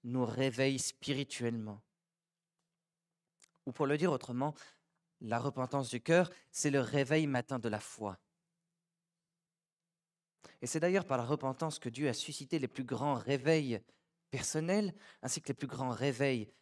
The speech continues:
de l'histoire de l'Église. À l'époque de Josias, j'ai mentionné, euh, cet exemple un peu plus tôt, Josias s'est humilié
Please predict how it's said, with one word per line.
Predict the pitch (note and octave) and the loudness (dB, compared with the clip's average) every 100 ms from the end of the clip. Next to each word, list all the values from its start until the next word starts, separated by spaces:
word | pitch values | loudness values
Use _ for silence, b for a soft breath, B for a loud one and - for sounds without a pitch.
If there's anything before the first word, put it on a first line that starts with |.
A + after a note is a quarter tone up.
| b | b
de | - | -6
l'histoire | B2 A#2 - A#2 | -4 -4 -4 -2
de | A2 | -2
l'Église. | G#2+ G#2+ G2 - - - _ _ _ _ _ _ _ - | -4 -8 -12 -12 -14 -18 _ _ _ _ _ _ _ -10
À | |
l'époque | G#2 A#2 A#2 | -6 -4 -4
de | A2 | -2
Josias, | A#2 A2 C#3 C#3 - - | -2 0 0 0 -4 -8
j'ai | - G#2+ | -10 -8
mentionné, | G#2 - A2 A2 - b b b - | -6 -6 -6 -8 -12 b b b -8
euh, | G#2 | -4
cet | A2 A#2 | -2 -4
exemple | A2 B2+ A#2+ | 0 0 0
un | |
peu | A2 A#2 | -4 -6
plus | C#3 | -8
tôt, | - G3 G3 B B B B B B _ _ _ _ _ _ _ _ _ _ _ | 2 2 2 B B B B B B _ _ _ _ _ _ _ _ _ _ _
Josias | B2 D3+ E3 C3+ D#3+ F#3 | -2 2 4 4 2 4
s'est | - D3 - | 0 0 0
humilié | - - G3+ G3+ E3+ C#3+ C#3+ | -2 0 2 2 0 -2 -4